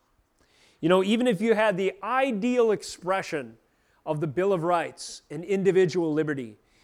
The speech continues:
even if you had a constitution that covered all of the loopholes and was written to a T, that was a, just a genius representation of a well-ordered society.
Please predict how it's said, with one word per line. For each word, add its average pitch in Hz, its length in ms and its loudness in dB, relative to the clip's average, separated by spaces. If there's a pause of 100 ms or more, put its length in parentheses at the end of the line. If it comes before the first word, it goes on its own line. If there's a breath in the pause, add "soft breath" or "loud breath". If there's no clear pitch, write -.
(220 soft breath)
even 269 260 -2
if 285 140 -2
you 247 140 -2
had 233 360 4
a 214 80 0
constitution 208 1120 -4 (460 soft breath)
that 185 340 2
covered 214 500 0 (260 loud breath)
all 247 520 8
of 196 220 0
the 180 80 -2
loopholes 180 840 -2 (220 soft breath)
and 202 160 0
was 175 200 2
written 202 600 -2
to 254 180 0
a 226 80 6
T, 185 640 -6 (260 soft breath)
that 196 160 0
was 196 280 0
a, 185 360 -2 (220 loud breath)
just - 440 -6
a 190 140 -2
genius 185 640 -4
representation 175 960 -4
of 147 100 -8
a 147 60 -6
well-ordered 165 760 -4
society. 165 800 -6